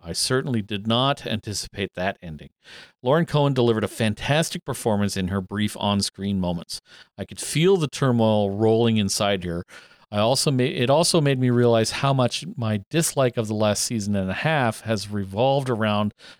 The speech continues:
not just the loss of Andrew Lincoln and Chandler Riggs to the show, but Lauren Cohen as well.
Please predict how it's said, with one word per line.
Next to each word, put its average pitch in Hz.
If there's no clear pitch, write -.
not 127
just -
the 120
loss 110
of 95
Andrew 104
Lincoln 120
and 101
Chandler 156
Riggs 160
to -
the 117
show, 113
but 113
Lauren 123
Cohen 117
as 95
well. 104